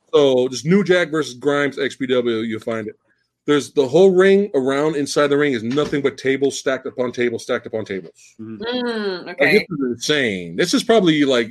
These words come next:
Speaker 1: I don't even think E C W would do something like this.
Speaker 2: It was, it was a weird thing, yeah.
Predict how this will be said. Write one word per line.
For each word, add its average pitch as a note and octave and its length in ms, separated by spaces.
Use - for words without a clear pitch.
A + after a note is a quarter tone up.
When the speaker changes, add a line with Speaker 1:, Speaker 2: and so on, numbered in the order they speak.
Speaker 1:
I D#3+ 40
don't G#3+ 120
even C#3+ 120
think D#3 120
E D3 120
C B2 160
W A2 380
would E2+ 100
do F2 100
something F#2 240
like D#2+ 140
this. D2+ 260
Speaker 2:
It B2+ 60
was, C3 80
it C3 40
was C3 100
a B2+ 80
weird G#2+ 420
thing, G#2+ 400
yeah. G2 220